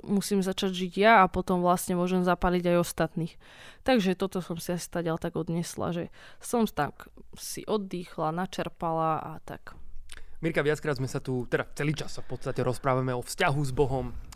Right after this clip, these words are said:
Speaker 2: o živom Bohu, ktorý mení životy a pozývame ľudí na turné, hovoríme svedectvá, príbehy o tom, ako Boh ľuďom zmenil život.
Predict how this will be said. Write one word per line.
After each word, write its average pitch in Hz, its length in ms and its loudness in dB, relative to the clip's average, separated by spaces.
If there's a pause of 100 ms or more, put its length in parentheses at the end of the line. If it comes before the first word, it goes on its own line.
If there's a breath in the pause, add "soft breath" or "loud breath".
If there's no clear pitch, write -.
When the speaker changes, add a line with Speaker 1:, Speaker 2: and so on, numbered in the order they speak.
Speaker 2:
o 143 160 0
živom 143 320 0
Bohu, 139 180 2
ktorý 139 300 2
mení 139 320 0
životy 123 640 -6
a 110 160 -6 (320 loud breath)
pozývame 135 480 2
ľudí 123 320 -2
na 117 160 -2
turné, 120 640 -4
hovoríme 120 480 -4
svedectvá, 139 720 -2
príbehy 131 560 -2
o 123 80 -8
tom, 120 160 -8
ako 117 400 -8 (320 loud breath)
Boh 127 160 -2
ľuďom 127 320 -2
zmenil 123 320 -2
život. 123 320 -4